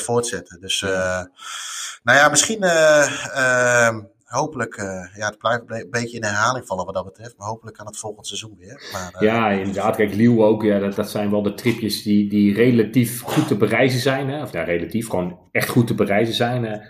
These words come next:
Speaker 2: naar Rijssel, zoals het, eh, in België mooi
Speaker 1: Ja.
Speaker 2: op de borden staat.
Speaker 1: Ja.
Speaker 2: Ehm, dus dat is goed te doen. Best wel een leuk stadje ook. Mooi,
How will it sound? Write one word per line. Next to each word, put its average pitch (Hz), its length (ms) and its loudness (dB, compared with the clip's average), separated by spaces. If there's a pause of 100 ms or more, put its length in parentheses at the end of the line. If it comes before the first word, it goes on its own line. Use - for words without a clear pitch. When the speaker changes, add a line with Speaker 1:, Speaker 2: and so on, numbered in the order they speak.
Speaker 2:
naar 95 180 2
Rijssel, 123 480 4
zoals 120 300 -2
het, 120 140 -6
eh, 120 120 4
in 117 120 0
België 120 340 4
mooi 113 160 4
Speaker 1:
Ja. 113 40 4
Speaker 2:
op 113 60 2
de 113 80 -2
borden 113 240 2
staat. 113 380 -6 (560)
Speaker 1:
Ja. 110 380 2
Speaker 2:
Ehm, 104 200 2
dus 101 140 -12
dat 107 160 0
is - 100 -6
goed 131 140 2
te 117 60 -6
doen. 131 240 4
Best 127 180 2
wel 123 80 4
een 107 60 4
leuk 104 140 4
stadje 120 380 -2
ook. - 160 0
Mooi, 123 320 4